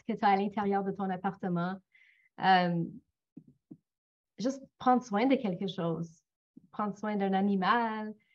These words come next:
euh, des, des petites plantes que tu as dans, dans ton appartement ou, euh, juste sur ton balcon ou un petit jardin, euh, juste voir comment ça se passe, qu'est-ce que, qu'est-ce que,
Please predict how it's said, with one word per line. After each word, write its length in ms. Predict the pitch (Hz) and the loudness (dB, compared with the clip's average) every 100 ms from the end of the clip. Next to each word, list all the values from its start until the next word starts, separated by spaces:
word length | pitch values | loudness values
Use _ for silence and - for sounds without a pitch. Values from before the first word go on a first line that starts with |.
| _ _ - | _ _ -2
euh, 420 | 180 175 175 170 | 2 2 2 0
des, 440 | 170 - 190 202 190 | -2 -4 0 2 2
des 140 | 196 | 0
petites 280 | 196 - _ | -2 -8 _
plantes 300 | - 202 202 | -2 0 0
que 80 | 220 | -4
tu 120 | 208 | -2
as 60 | 196 | -2
dans, 200 | 185 180 _ | -2 -4 _
dans 200 | - 175 | -2 -2
ton 160 | 170 180 | -2 -4
appartement 760 | 170 185 175 185 175 190 196 | -4 -4 -4 -2 0 0 0
ou, 260 | 196 165 156 | -2 -4 -4
euh, 400 | - - - 165 | -6 -6 -8 -8
juste 260 | 175 220 202 _ _ _ _ - | -4 -4 -6 _ _ _ _ -10
sur 120 | 202 | -6
ton 140 | 202 | -2
balcon 580 | 180 175 170 - 214 214 208 | 0 0 -4 -4 -4 -2 -2
ou 220 | 175 165 | -2 -2
un 200 | - 185 | -2 -4
petit 220 | 175 220 | -4 -6
jardin, 580 | 202 190 170 175 190 196 196 _ _ _ - | -2 -2 0 0 0 -2 -6 _ _ _ -8
euh, 300 | - 180 175 | -2 0 0
juste 220 | 175 240 220 | 0 0 0
voir 360 | 190 196 226 | 2 4 2
comment 280 | 233 196 185 | 0 -2 -2
ça 120 | 185 185 | -4 -6
se 100 | - | -2
passe, 500 | 190 208 208 196 _ | 2 2 2 -4 _
qu'est-ce 200 | 208 196 | -8 -6
que, 460 | 190 170 165 107 - - _ - | -4 -2 -4 -6 -12 -20 _ -10
qu'est-ce 180 | 214 | -10
que, 380 | - 190 180 175 | -6 -4 -2 -4